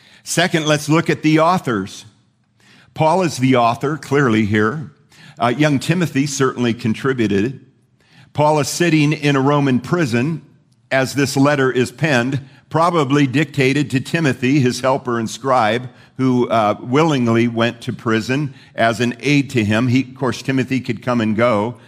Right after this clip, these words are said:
Uh, he hadn't been convicted of the gospel. Uh, Paul had been, and they're holding him, and they're, he's awaiting trial to decide what is gonna happen, his, what his fate is. This is his first arrest, so he will survive this one.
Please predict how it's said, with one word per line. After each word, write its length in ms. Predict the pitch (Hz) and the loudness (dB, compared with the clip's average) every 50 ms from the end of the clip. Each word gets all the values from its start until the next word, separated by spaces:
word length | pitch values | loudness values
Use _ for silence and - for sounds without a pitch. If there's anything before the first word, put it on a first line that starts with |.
| - - _ _ _ | -20 -20 _ _ _
Uh, 160 | - 104 101 104 | -2 0 0 2
he 160 | 110 127 131 | 2 2 2
hadn't 220 | 123 113 110 113 | 2 2 0 0
been 200 | 107 113 117 113 | 0 0 0 -2
convicted 540 | - - 117 107 98 120 127 120 - 113 101 | -2 -2 -2 0 0 0 -2 0 -2 -2 -2
of 80 | 104 82 | -2 -4
the 80 | 104 | -2
gospel. 680 | 98 104 101 98 104 - - - 107 113 139 147 - - _ _ _ _ - _ _ _ - | 0 0 0 0 0 -2 -6 -8 -8 -8 -8 -8 -12 -18 _ _ _ _ -20 _ _ _ -4
Uh, 180 | - 104 101 | -2 -2 -2
Paul 360 | 95 - - 135 131 123 113 | -2 -2 0 2 2 2 2
had 260 | 110 113 104 104 104 98 | 2 2 2 0 0 -2
been, 160 | 113 110 127 | -2 0 2
and 120 | 127 117 | 2 2
they're 140 | 110 117 117 | 2 2 0
holding 400 | 101 113 117 117 113 117 120 120 | 0 0 0 0 0 0 2 2
him, 140 | 127 127 120 | 2 2 2
and 100 | 107 107 | 2 2
they're, 220 | 107 107 107 107 110 | 2 2 0 0 -2
he's 260 | - 113 123 123 120 127 | -2 -2 -2 0 0 -2
awaiting 640 | 107 104 107 123 127 131 127 123 117 113 110 - | -2 0 0 2 2 2 2 2 0 -2 -4 -6
trial 840 | - - - - 120 123 131 120 113 101 90 92 117 131 135 - - - - - _ _ _ | -10 -12 -6 -2 0 0 2 2 2 2 0 0 0 -2 -4 -8 -14 -20 -20 -20 _ _ _
to 120 | - 117 | -4 0
decide 800 | 104 107 107 101 - - 147 151 139 123 117 120 131 127 127 - - | 0 0 0 -2 -2 -2 0 2 2 2 2 0 0 -2 -4 -6 -2
what 200 | 113 117 117 113 | -2 0 0 0
is 140 | 104 92 | -2 -2
gonna 180 | 101 120 117 110 | -2 -2 -2 -2
happen, 480 | 98 110 117 123 123 - 107 104 113 120 | 0 0 -2 -2 -2 -2 -4 -4 -2 0
his, 180 | 110 110 107 | 0 0 -2
what 200 | 104 101 113 110 | -2 -2 0 0
his 120 | 107 98 - | 0 -2 -2
fate 300 | - - 123 123 123 101 | -4 -2 -2 0 0 0
is. 320 | 92 92 98 117 120 - - _ _ _ _ _ _ _ _ | 0 0 -2 -4 -6 -12 -20 _ _ _ _ _ _ _ _
This 200 | - 127 123 - | -4 -4 -2 0
is 140 | 139 117 - | -2 -2 0
his 180 | 135 127 - - | -2 -2 -2 -2
first 380 | - 143 - - - - - | -2 0 0 0 0 -2 -4
arrest, 640 | 123 107 101 101 101 98 104 131 - - - - _ _ _ _ _ | -2 0 2 4 4 4 2 0 -2 -8 -16 -20 _ _ _ _ _
so 180 | - - 120 113 | -6 -2 0 2
he 140 | 113 127 127 | 2 2 2
will 280 | 113 120 127 127 123 | 2 2 2 2 0
survive 640 | 117 123 - 120 110 104 101 123 123 113 107 101 95 | -2 -4 -4 -4 -2 0 0 0 0 0 0 -2 -2
this 260 | 107 120 127 127 - | -2 -4 -4 -4 -6
one. 480 | 107 101 95 90 87 98 113 110 - | -6 -4 -2 -2 -4 -4 -6 -8 -12